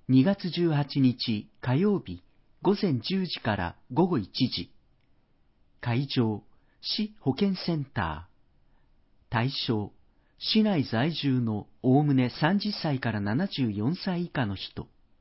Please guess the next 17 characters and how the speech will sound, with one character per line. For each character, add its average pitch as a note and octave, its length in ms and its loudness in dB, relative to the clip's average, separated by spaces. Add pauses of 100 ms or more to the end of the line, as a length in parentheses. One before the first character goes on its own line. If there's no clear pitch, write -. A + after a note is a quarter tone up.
(880)
定 C3 280 4
員、 A#2+ 360 2 (500)
先 D3 180 4
着 D#3+ 260 -4
二 A#2 200 4
十 G3+ 240 2
人。 F#2+ 260 -4 (960)
申 D3 200 4
し - 160 -6
込 D#3+ 100 0
み D3+ 100 0
開 B2+ 240 -2
始、 - 380 -6 (560)
一 B2+ 260 -6
月 F#3 300 -4
七 D3 260 2
日 B2+ 300 -2